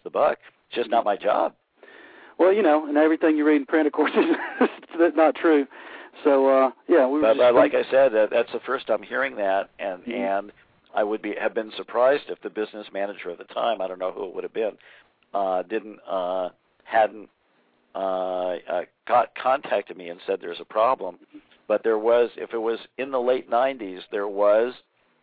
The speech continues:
Speaker 1: a business manager that Todd had who turned out to be, uh, uh, to have stolen some money from Todd.
Speaker 2: Mm.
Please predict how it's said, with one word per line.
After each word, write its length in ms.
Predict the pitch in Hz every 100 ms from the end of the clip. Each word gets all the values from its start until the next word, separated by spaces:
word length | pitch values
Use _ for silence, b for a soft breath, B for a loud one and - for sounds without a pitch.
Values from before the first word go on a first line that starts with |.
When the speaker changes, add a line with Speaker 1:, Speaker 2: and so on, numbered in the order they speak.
| -
Speaker 1:
a 80 | 104
business 420 | 120 120 117 110 -
manager 480 | 104 98 101 98
that 180 | 92 92
Todd 260 | - 101 90
had 380 | 110 110 101 80 _ _ _
who 140 | 104 104
turned 420 | - 123 110 98
out 340 | 107 107 - _ _ _ _ _ -
to 100 | 98
be, 480 | 101 101 95 92 - -
uh, 480 | 95 95 92 92 92 - -
uh, 220 | 71 71 - - _ _ -
to 80 | 104
have 140 | 95 -
stolen 340 | - 113 110 98
some 100 | 95
money 220 | 95 98 104
from 160 | 95 85
Todd. 340 | 87 82 80 - _ _ _ 117
Speaker 2:
Mm. 200 | -